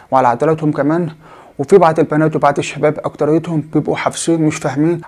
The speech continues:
أو بمعنى صح زي ما قلت لكم المبادئ عندهم من ناحية الرياضة بتكون قليلة جدا جدا. بس أنا مش عايزكم تقلقوا خالص وتطمنوا من ناحية كل حاجة، لأني حاولت على قد ما أقدر إن أنا أجمع أكبر عدد ممكن من الأخطاء اللي دايما بشوفها من البنات والشباب.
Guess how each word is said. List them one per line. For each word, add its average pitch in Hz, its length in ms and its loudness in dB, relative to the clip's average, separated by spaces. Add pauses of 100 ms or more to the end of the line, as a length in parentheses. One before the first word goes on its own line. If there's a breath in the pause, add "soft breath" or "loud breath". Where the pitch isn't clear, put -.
أو 147 80 6
بمعنى 151 340 2
صح 147 240 -6
زي 147 160 0
ما 139 100 2
قلت 135 140 -4
لكم 165 260 -4
المبادئ 143 380 0
عندهم 156 500 -2 (320 loud breath)
من 151 80 2
ناحية 156 260 0
الرياضة 147 340 0
بتكون 156 300 -2
قليلة 147 300 2
جدا 147 260 -2
جدا. 151 320 -4 (120)
بس 135 140 -6
أنا 160 100 2
مش 156 120 -4
عايزكم 139 220 -2
تقلقوا 139 320 0
خالص 147 340 -4
وتطمنوا 147 340 0
من 143 100 0
ناحية 143 180 -4
كل 147 220 -4
حاجة، 156 360 -6 (340 loud breath)
لأني 156 220 4
حاولت 147 280 0
على 127 120 0
قد 143 160 0
ما 139 80 0
أقدر 143 260 -2
إن 143 40 -2
أنا 147 120 0
أجمع 143 320 -2
أكبر - 240 -4
عدد 143 300 -2
ممكن 156 280 -2
من 135 100 -2
الأخطاء 135 400 -2
اللي 139 120 -2
دايما 147 260 0
بشوفها 147 500 -4 (380 loud breath)
من 139 60 0
البنات 143 400 -2
والشباب. 151 440 -2